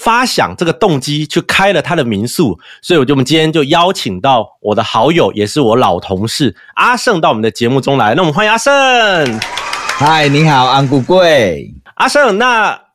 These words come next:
Speaker 1: 你可以简单的帮我们自我介绍一下，你现在的民宿还有你自己。
Speaker 2: 好，我呢，我是本来在电台从事行销企划的工作，那因为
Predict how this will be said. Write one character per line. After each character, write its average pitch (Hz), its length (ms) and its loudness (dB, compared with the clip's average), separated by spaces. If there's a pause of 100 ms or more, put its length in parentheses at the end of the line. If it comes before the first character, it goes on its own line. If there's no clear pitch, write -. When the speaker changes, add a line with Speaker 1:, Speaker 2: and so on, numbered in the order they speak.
Speaker 1:
你 151 80 -2
可 226 120 4
以 180 80 0
简 117 300 0
单 185 140 2
的 190 40 0
帮 202 200 0
我 165 40 0
们 123 160 -2
自 233 200 -2
我 127 180 2
介 190 240 2
绍 170 240 2
一 139 80 0
下， 165 260 0 (120)
你 120 180 -2
现 190 180 0
在 196 80 2
的 147 220 0
民 131 240 0
宿 185 220 2
还 139 140 0
有 165 100 2
你 135 120 0
自 220 220 -2
己。 95 280 -8 (120)
Speaker 2:
好， 90 380 0 (200)
我 120 300 4
呢， 135 420 2
我 113 160 4
是 175 240 4
本 113 220 0
来 90 160 2
在 113 320 2
电 107 360 2
台 78 380 -2
从 80 260 0
事 87 560 0 (240)
行 95 240 2
销 95 220 2
企 87 300 -2
划 85 260 0
的 76 100 -4
工 73 240 -2
作， 76 320 -2 (300)
那 117 380 2
因 123 220 0
为 110 380 2